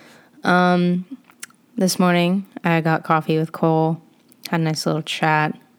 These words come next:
It was fun, nice and quick. Um, but later today, I am going on a picnic with friends,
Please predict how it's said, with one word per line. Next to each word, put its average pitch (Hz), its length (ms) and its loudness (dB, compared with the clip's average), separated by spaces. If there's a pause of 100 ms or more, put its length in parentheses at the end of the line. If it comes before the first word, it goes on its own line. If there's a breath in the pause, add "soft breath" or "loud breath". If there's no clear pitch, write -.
(100)
It 180 60 -2
was 165 120 -4
fun, 160 320 -4 (220)
nice 170 180 -4
and 170 120 -10
quick. 160 200 -2 (960 loud breath)
Um, 170 300 2
but 165 120 2
later 165 220 2
today, 160 400 0
I 151 240 0
am 160 180 2
going 156 220 2
on 143 80 0
a - 60 -2
picnic 156 680 -2
with 156 260 -4
friends, 156 840 -2